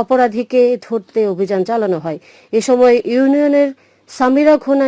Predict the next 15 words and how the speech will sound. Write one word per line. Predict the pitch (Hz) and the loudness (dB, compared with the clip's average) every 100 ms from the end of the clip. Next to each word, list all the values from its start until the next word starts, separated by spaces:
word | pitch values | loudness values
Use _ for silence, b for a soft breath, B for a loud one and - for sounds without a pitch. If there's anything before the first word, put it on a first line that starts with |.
| 247 | 0
এলাকা | 240 233 247 | -2 -4 -4
থেকে | 247 254 277 | -4 -2 -4
ঘাতক | 220 233 233 | -4 -6 -6
সাদ্দামকে | - 240 196 226 220 226 214 190 | -6 -6 -2 -2 -2 -2 -4 -4
গ্রেফতার | 202 214 - 196 | -8 -8 -8 -6
করা | 170 151 | -4 -4
হয়। | 165 165 b b b | -4 -6 b b b
এ | 214 | 0
বিষয়ে | 214 220 262 254 | 0 0 0 2
আইনানুগ | 240 233 262 277 269 240 | 2 2 2 0 0 0
ব্যবস্থা | 247 226 - | 0 -2 -6
নেওয়া | 233 220 208 | -4 -4 -4
হয়েছে | 220 214 | -6 -6
বলে | 247 254 262 | -6 -4 -2
জানান | 214 185 | -2 -4